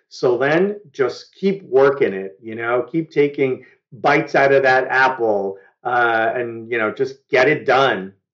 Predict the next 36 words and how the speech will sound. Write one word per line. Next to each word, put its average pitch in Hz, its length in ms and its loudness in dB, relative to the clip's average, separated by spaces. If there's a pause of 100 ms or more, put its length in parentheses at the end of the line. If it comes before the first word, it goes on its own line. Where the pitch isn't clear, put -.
okay? 120 400 -4
So 123 160 -6
that, 123 240 -4
that's 135 220 -2
another 127 640 2 (240)
time 127 240 -2
management 117 580 -6
approach 123 640 -2
to, 104 300 -4
to 113 100 -16
get 117 260 -6
your 110 100 -10
goals 107 380 -6
done. 95 300 -14 (1040)
So 185 180 6
now 185 420 6
if 156 160 -4
we 165 240 2
switch 196 360 2
over 175 260 6
and 139 100 4
we 131 120 -2
think 143 200 -2
about 127 420 2
what 202 200 4
is 208 160 0
it 202 120 0
that 156 120 0
you're 143 120 2
trying 131 260 0
to 123 100 4
do? 107 240 4
Are 110 60 -2
you 131 160 -6
trying 135 260 -2
to, 120 200 -2